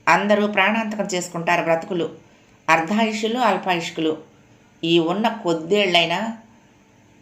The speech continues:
ఈ మాత్రం తెలుసుకోకపోతే వచ్చే జన్మ కూడా ఇలాగే మూసుకుపోతుంది. "భారీగా బతుకు, ఇతరులకు భారంగా కాదు" అంటాడు శ్రీమన్నారాయణ.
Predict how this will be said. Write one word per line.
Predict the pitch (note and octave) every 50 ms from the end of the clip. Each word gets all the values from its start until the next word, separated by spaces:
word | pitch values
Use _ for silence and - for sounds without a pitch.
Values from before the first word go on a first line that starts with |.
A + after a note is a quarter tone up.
| _ _ _ -
ఈ | F3+ F3+
మాత్రం | F3 E3+ E3 F3+ E3 - G3+ F#3+
తెలుసుకోకపోతే | - F#3 F3 F#3 F#3+ - - A3 G#3 G3+ G3+ G3 G3 G3 A3+ A#3 A3+
వచ్చే | G3 F#3 F3+ F#3 - B3+ A#3
జన్మ | A#3 A3 G3+ F#3+ F#3
కూడా | F#3 F#3 F#3+ G3 G3+
ఇలాగే | F3+ F3 F#3+ G3+ A3+ A3+ B3
మూసుకుపోతుంది. | A3 F#3+ F3 F3+ F3+ - F#3 F3+ - F3 E3 E3 E3 E3 D#3+ D#3+ - - - - _ _ _ _ _ _ _ _ - - -
"భారీగా | F3+ F3+ G#3+ A#3 C4 B3+ A#3+ A#3+
బతుకు, | G#3 G3+ G3 G3 - - F#3 E3+ E3 D#3+ D#3+ - - - _ - -
ఇతరులకు | F3 - D4 C#4 B3 A#3 A3+
భారంగా | F#3 F#3 F3+ F#3+ G#3+ B3 B3+ A#3+ A#3 G#3+
కాదు" | G#3+ G#3 F#3+ F#3 F3 F#3
అంటాడు | G3 G3+ F3 E3+ - F3 F3 E3+ E3+
శ్రీమన్నారాయణ. | - E3+ E3+ F#3+ G3 G3+ G3+ F#3+ F3+ F3 F3+ E3+ E3 E3 D#3+ D#3